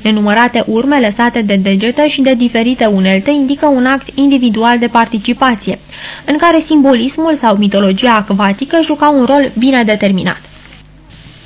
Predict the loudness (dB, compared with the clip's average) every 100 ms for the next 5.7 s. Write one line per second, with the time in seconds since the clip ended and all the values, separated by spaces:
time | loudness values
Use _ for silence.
0 | -20 -20 -20 -20 -20 -20 -20 -2 -2 2
1 | 2 4 4 4 2 2 2 2 2 2
2 | 2 2 2 2 2 4 4 4 2 2
3 | 4 2 2 0 0 2 4 4 2 2
4 | 2 2 2 0 0 2 2 2 0 0
5 | 2 2 2 0 -4 -6